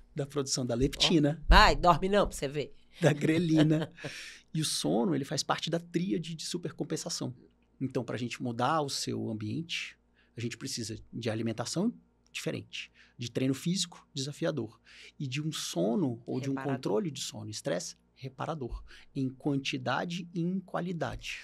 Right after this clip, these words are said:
Speaker 2: Gente, e eu vou dizer, isso é independente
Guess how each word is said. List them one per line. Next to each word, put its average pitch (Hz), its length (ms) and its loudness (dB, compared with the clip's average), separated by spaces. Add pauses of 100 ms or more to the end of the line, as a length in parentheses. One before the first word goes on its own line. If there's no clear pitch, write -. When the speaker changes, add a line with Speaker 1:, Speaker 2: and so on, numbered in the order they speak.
(160)
Speaker 2:
Gente, 175 520 -2
e 180 80 -4
eu 185 140 0
vou 180 160 -8
dizer, 165 500 -6
isso 170 520 0
é 156 260 4
independente 214 1040 4